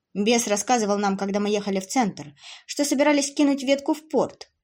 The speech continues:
но из-за близости моря он выпал из списка подземных станций. Только бес ошибался в том, что на этой стороне нет убежищ, и не нужно быть семи пядей во лбу, чтобы понять,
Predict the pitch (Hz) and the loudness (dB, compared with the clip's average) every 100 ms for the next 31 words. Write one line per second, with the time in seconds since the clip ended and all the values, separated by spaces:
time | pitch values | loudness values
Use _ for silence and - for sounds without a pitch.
0 | _ 180 208 214 220 214 208 208 220 233 | _ -2 0 2 2 0 -2 -2 0 2
1 | 269 202 190 202 226 208 202 - 233 214 | 4 4 2 0 0 -2 -2 -6 -8 -6
2 | 196 190 202 196 196 220 - 185 120 - | -4 -4 -2 -2 -2 -4 -6 -6 -4 -8
3 | - - _ _ _ _ _ _ _ 277 | -8 -14 _ _ _ _ _ _ _ 4
4 | 285 285 294 285 269 240 285 285 285 311 | 4 4 4 6 6 6 4 4 2 4
5 | 320 269 180 - 226 220 220 214 208 202 | 4 2 -2 0 0 0 0 0 0 -2
6 | 214 214 220 233 247 196 208 233 190 - | 0 0 2 4 2 0 -2 -2 -2 -4
7 | - _ _ _ 202 208 240 302 233 208 | -10 _ _ _ 0 2 4 4 4 2
8 | 220 214 226 233 226 208 202 190 170 165 | 0 2 2 2 0 2 0 0 0 -4
9 | 190 - 185 180 185 190 202 220 | -6 -6 -6 -2 0 2 0 0